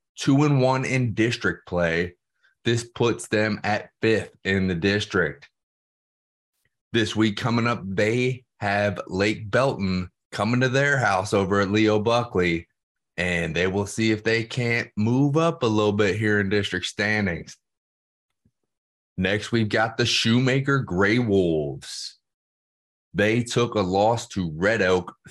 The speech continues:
thirty-five to thirty-eight. That moves them to three and two overall, three and two in district, and puts them currently at sixth. Next, they've got Waco at home.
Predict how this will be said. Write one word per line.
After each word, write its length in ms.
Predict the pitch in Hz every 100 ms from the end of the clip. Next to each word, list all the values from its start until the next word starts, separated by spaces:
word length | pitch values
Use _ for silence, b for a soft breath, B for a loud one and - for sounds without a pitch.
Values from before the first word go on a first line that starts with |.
| -
thirty-five 840 | 113 131 135 135 107 110 113 117 113
to 100 | 82
thirty-eight. 800 | - 101 110 107 98 95 69 - _ _ _ _ _ -
That 180 | 101 101
moves 320 | 110 117 98
them 280 | 107 113 110
to 80 | 87
three 400 | - 98 123 131
and 140 | 120
two 360 | - 123 127 -
overall, 920 | 110 120 123 123 110 104 104 107 104 _ _
three 300 | - 123 135
and 140 | 135 135
two 260 | 135 135
in 380 | - 127 143 139
district, 640 | 131 135 - 92 87 85 _ _ _
and 200 | 104 104
puts 320 | 117 117 117
them 320 | - 117 117 113
currently 600 | 113 107 110 107 117 -
at 220 | 104 -
sixth. 720 | - - 104 110 - - - _ _ _ _ 92
Next, 440 | 104 117 117 -
they've 300 | 113 120 120
got 380 | 107 107 107 87
Waco 520 | 101 117 127 127 127
at 260 | 98 107 104
home. 600 | - 95 98 87 73 67